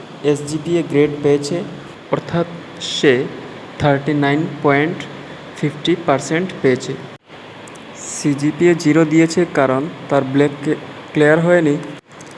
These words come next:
আর রেজাল্ট দেওয়া আছে এখানে দেখো, qualified with back papers। অর্থাৎ তোমাদের কোয়ালিফাইড করা হয়েছে, তোমরা নেক্সট সেমিস্টারে এক্সাম দিতে পারবে, কিন্তু পরবর্তীতে যখন ফার্স্ট সেমিস্টারের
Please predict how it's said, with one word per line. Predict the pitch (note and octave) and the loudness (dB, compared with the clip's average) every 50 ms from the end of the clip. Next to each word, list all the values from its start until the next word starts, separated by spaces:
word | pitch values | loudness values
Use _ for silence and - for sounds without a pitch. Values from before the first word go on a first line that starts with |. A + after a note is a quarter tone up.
| - - - - - - - - | -20 -20 -20 -20 -18 -14 -8 -6
আর | D3+ - E3 D3 D3 | -6 -4 0 2 2
রেজাল্ট | D3 C#3 D3 F3+ F#3 F3+ F3 E3+ E3+ | 2 4 4 4 4 2 2 2 2
দেওয়া | E3 E3 D#3+ D#3+ | 4 4 4 2
আছে | D#3+ - E3 D#3 | 2 0 0 0
এখানে | C#3+ C#3+ C#3 C3+ C3+ | 0 0 -2 0 -2
দেখো, | C3+ C3+ D3 D3 D3+ F#3+ - - - - - - - - - - - - | -2 -2 0 -2 -2 -2 -6 -10 -16 -18 -18 -18 -18 -18 -18 -10 -2 0
qualified | D#3 D#3 D#3+ E3+ E3 - F#3 F3+ F3+ F3 - - - - | 0 2 2 0 -2 -2 -2 -2 -2 -4 -8 -10 -6 -2
with | D3+ D3+ D3+ D3+ D3+ - - D3+ C#3 C3 | 0 0 0 0 -4 -8 -10 -8 -2 2
back | D3 C#3+ C#3+ C#3+ - | 2 2 2 2 -2
papers। | - C#3 - B2 B2 - - - - - - - - _ _ - - - - - - - - - - - - - - - - - - - | -2 -2 0 0 -2 -2 -4 -10 -12 -14 -16 -18 -20 _ _ -20 -20 -20 -20 -20 -20 -20 -20 -20 -20 -20 -20 -20 -20 -18 -18 -12 -6 -6
অর্থাৎ | D#3 D#3+ - F#3 D#3 - - - - | -4 -2 0 -2 -2 -2 -4 -4 -2
তোমাদের | C#3+ C#3 C#3+ C#3+ D3+ C#3+ C#3+ - - - - - - - - - - | 0 0 2 2 0 0 -2 -10 -12 -14 -16 -16 -16 -18 -14 -4 0
কোয়ালিফাইড | D#3+ D3+ D3+ D#3 D#3+ F3+ F3 - - | 0 2 2 2 -2 -2 -4 -2 0
করা | D#3+ D#3 E3 E3 F3 | 2 2 2 2 2
হয়েছে, | F#3 F3 F3 - C#3 C3+ | 0 -2 -2 -2 -4 -4
তোমরা | C#3 C#3 C#3+ C#3 C#3 C#3 | -2 -2 -2 0 0 0
নেক্সট | D3 D#3 C#3+ - - | 0 0 -2 -4 -4
সেমিস্টারে | F#3+ F3+ F3 - - F#3+ F3+ F3 E3+ - - D3 | -2 -2 -4 -4 -4 -4 -2 -2 -2 -2 -2 -4
এক্সাম | D3 C#3+ C3+ D#3 D#3+ E3 D3 C#3+ | -4 -2 -2 -2 -2 -2 0 -2
দিতে | D3 C#3 E3 D#3+ C#3+ D3 | -2 0 0 -2 -2 -2
পারবে, | D3 C#3+ B2+ B2+ A#2 - - - - - - - - - - | -2 -2 -2 -2 -4 -6 -10 -14 -16 -16 -18 -18 -14 -6 -2
কিন্তু | D#3 C#3+ C#3 C#3 C#3 C3+ C#3 C#3 - - - - - | 0 0 0 0 0 -2 -2 -4 -6 -12 -10 -4 0
পরবর্তীতে | C#3 C#3 C3+ C3 C3+ C3+ - D#3 D3 E3+ E3 D#3 D#3+ | 2 2 4 4 2 0 0 0 2 2 2 2 2
যখন | D#3 - F3 E3 E3 E3 | 2 2 0 -2 -2 0
ফার্স্ট | E3+ D3 C#3+ C#3 - - | 0 0 0 0 0 -2
সেমিস্টারের | E3 D#3+ D#3 - - E3 D#3 D#3+ D#3+ | -2 -2 -2 -2 -2 0 2 2 2